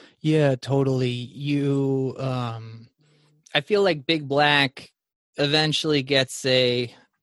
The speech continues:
um, a renaissance. Um, but I think at that particular time, I don't think too many people were talking about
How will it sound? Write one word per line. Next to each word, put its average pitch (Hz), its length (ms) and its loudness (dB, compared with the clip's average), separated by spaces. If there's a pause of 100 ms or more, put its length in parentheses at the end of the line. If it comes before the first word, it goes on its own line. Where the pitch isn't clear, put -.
(100)
um, 117 680 -2 (1120)
a 139 80 0
renaissance. 127 1200 -2 (240)
Um, 120 640 -2
but 139 100 2
I 139 80 2
think 151 220 -2
at 147 80 -6 (720)
that 147 260 -2
particular 131 600 -4
time, 127 680 0 (420)
I 147 100 2
don't 165 160 -2
think 156 180 -2
too 147 120 -6
many 131 180 0
people 120 760 -2
were 131 160 -8
talking 120 380 -2
about 113 480 -4